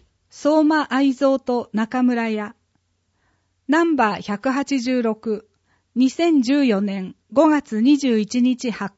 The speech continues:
行。時代の先を読む。日本に純インド式カリー、カレ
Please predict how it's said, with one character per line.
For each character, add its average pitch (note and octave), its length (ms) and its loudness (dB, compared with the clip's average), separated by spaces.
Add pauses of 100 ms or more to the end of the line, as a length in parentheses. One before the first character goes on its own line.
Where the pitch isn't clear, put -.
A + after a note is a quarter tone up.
行。 F3+ 300 -8 (1300)
時 A#3 180 -4
代 D#4 240 2
の D#4 140 0
先 C4 360 -2
を C4+ 140 2
読 C4 180 0
む。 E3+ 200 -6 (1120)
日 B3 160 0
本 E4 260 0
に G#3+ 260 -4 (360)
純 C#4 480 2
イ C#4 120 6
ン C#4+ 80 6
ド D4 140 0
式 D4 300 -8
カ C#4 180 -6
リ F#3+ 340 -10
ー、 - 280 -20
カ G#3+ 160 -6
レ A3 320 -6